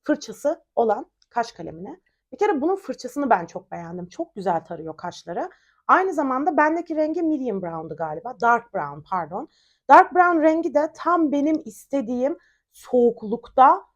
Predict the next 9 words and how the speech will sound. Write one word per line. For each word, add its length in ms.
böyle 340
küllü 380
bir 160
kahverengi 800
benim 180
çok 220
çok 220
hoşuma 320
gitti. 440